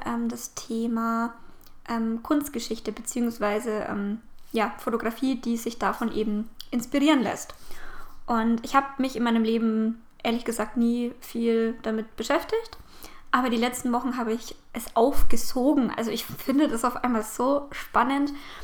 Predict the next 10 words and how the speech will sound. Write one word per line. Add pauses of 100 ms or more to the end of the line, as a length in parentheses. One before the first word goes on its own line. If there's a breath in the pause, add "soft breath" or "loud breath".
(320 loud breath)
Hab
ganz
viel
recherchiert,
hab
Online-Ausstellungen,
ähm,
von
Museen
angeguckt.